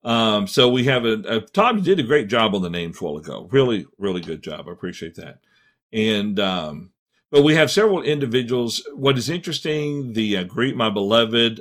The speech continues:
Epaenetus," there in verse five, who is the first fruits of Achaia to Christ.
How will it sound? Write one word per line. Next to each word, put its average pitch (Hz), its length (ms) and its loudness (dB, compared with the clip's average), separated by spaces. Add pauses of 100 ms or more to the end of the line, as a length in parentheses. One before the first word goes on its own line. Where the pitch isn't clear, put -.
Epaenetus," 110 720 -2 (360)
there 107 140 -2
in 98 80 -2
verse 101 200 -2
five, 107 260 0
who 104 120 0
is 92 160 -4
the - 80 -12
first 127 380 0
fruits - 680 -6
of 104 120 -4
Achaia 110 420 -2
to 110 80 -2
Christ. - 540 -8